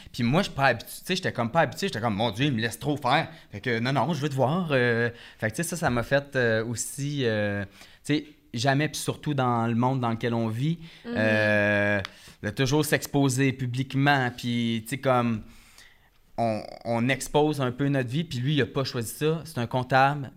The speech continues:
Speaker 1: puis moi, je travaille sur les réseaux sociaux, puis, tu sais, j-, j-, on est un, on a deux milieux complètement différents, puis il m'a jamais jugé là-dedans, il est super fier de ce que je fais, euh, il m'encourage dans mes projets, il me dit toujours, tu sais,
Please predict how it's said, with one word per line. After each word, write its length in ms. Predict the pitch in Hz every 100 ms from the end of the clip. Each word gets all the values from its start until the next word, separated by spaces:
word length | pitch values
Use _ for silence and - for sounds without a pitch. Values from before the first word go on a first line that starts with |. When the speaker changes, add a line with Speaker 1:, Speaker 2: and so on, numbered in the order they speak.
| -
Speaker 1:
puis 220 | 117 110
moi, 120 | 113
je 60 | 117
travaille 220 | 120 117
sur 100 | 113
les 60 | 110
réseaux 180 | 107 113
sociaux, 500 | 120 101 123 127 131
puis, 220 | 120 104
tu 60 | 98
sais, 160 | 117 107
j-, 500 | 104 101 101 85 -
j-, 180 | - - - -
on 160 | 110 113
est 40 |
un, 180 | 117 113
on 120 | 110 110
a 80 | 110
deux 180 | 120 151
milieux 300 | 135 120 127
complètement 480 | 139 131 123 123
différents, 420 | 123 - 110 120 156 - -
puis 120 | -
il 40 | 98
m'a 140 | 92
jamais 380 | 90 104 143 135
jugé 260 | 110 107 117
là-dedans, 420 | 107 104 104 107 - - -
il 80 | 98
est 40 | 95
super 300 | - - 127
fier 180 | 123 127
de 80 | 123
ce 80 | -
que 120 | 107
je 120 | -
fais, 280 | 113 107 113 - - -
euh, 600 | 104 101 98 101 98 98 98 98
il 80 | 110
m'encourage 1080 | 113 120 123 - 131 131 135 139 139 127 - - -
dans 140 | 120 120
mes 140 | 127
projets, 600 | 123 127 123 120 135 135
il 60 | 123
me 40 |
dit 120 | 120
toujours, 360 | - 135 139 135
tu 100 |
sais, 80 | 147